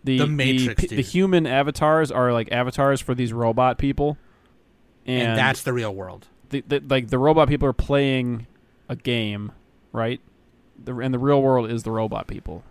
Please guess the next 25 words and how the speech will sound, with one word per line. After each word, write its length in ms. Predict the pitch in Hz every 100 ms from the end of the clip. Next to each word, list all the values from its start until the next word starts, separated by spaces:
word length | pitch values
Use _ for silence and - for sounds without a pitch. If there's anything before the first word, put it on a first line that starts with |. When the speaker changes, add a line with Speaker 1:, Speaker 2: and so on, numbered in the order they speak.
| -
Speaker 1:
Am 80 | 117
I, 60 |
am 200 | 120 -
I 60 | 123
saying 240 | - 135
that 100 | 139
right? 220 | - - - -
Speaker 2:
Yeah. 340 | 131 131 95 - -
They, 200 | 117 135
they, 400 | 135 - 143 135 _
well, 120 | 131 123
they 100 | 110
pose 340 | - 139 143
it 80 | 117
as 180 | 101 98
a 40 |
game, 380 | 98 95 98 104 _ _ _ _ _ _ -
but 100 | 117
yeah, 300 | 110 117 92
like, 300 | 95 104 -
it's 360 | 117 104 - - _ _ _ _ _ _ _ _ _ -
the, 280 | 135 127 120
so 120 | - 139
Speaker 1:
And 220 | 131
Speaker 2:
the, 100 | 127